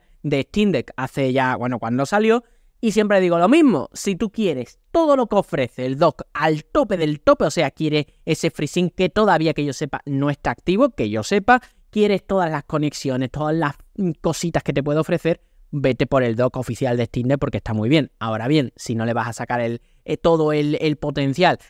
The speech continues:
que tiene al dock, pues te puedes ir a otra versión más baratita, como puede ser uno de G-Sox o lo que sea. El dock de Valve no es caro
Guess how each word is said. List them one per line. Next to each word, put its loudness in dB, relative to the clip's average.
que 0
tiene 2
al 2
dock, 2
pues -4
te -10
puedes -4
ir -2
a -8
otra -4
versión -2
más -2
baratita, -2
como -4
puede -4
ser -8
uno -2
de -2
G-Sox -2
o -2
lo -4
que -6
sea. -4
El -2
dock 4
de 0
Valve -2
no 2
es 0
caro 0